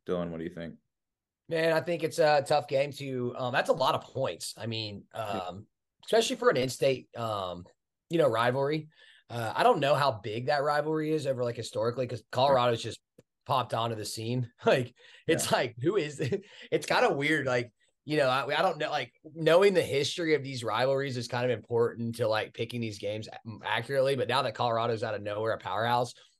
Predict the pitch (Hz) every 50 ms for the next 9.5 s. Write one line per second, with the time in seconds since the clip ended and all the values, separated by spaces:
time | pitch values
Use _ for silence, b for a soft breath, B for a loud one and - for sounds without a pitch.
0 | _ _ _ - 127 139 151 147 127 - 151 147 127 123 139 139 123 110 - -
1 | 131 131 127 120 117 117 110 - 117 110 113 113 113 110 107 107 107 104 101 98
2 | 95 - _ _ 117 104 98 92 - - 123 104 110 110 107 - 127 110 110 107
3 | 107 104 98 - - - 101 95 95 92 87 78 101 107 110 - - - 117 113
4 | - 117 107 98 - 98 101 101 98 95 90 - - 113 104 - - 120 107 101
5 | - - 104 110 113 117 123 120 - b b b b b b b b b b _
6 | - 117 127 120 117 90 104 123 143 147 143 131 120 98 - - _ - 143 143
7 | 135 127 107 - 110 95 87 82 127 139 _ _ - 98 107 104 98 92 - -
8 | _ _ _ - 95 104 101 92 - - - 80 73 - - _ _ B B B
9 | B B B _ - - 170 156 139 131